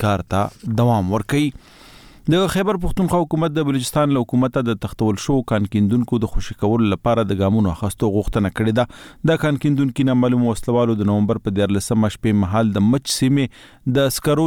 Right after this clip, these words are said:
له کانونو تختولي دي. په تختول شوو کې څلور تنه د شنګلې ضلعې سره تعلق لري او نور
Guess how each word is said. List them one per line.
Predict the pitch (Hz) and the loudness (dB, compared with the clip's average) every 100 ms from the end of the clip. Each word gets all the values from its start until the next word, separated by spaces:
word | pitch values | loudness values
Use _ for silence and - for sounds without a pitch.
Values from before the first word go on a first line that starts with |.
| 143 | 0
له | 110 - | -2 -2
کانونو | 98 110 104 104 | 0 0 0 -4
تختولي | - 127 113 90 87 | -4 0 0 -2 -6
دي. | 107 | -8
په | 107 - | -6 -6
تختول | - 123 117 - | -4 -2 -2 0
شوو | 139 120 | -2 0
کې | 139 123 - - - | -2 -4 -8 -18 -8
څلور | 147 160 170 143 | -2 0 0 0
تنه | 131 139 123 | -2 0 -2
د | - | -4
شنګلې | 95 104 127 101 | -2 0 0 0
ضلعې | 92 101 - | 0 -2 -2
سره | 104 - | -4 -2
تعلق | 92 120 - 143 | 0 0 0 0
لري | 143 170 | 2 2
او | 135 143 | 2 0
نور | 127 | -2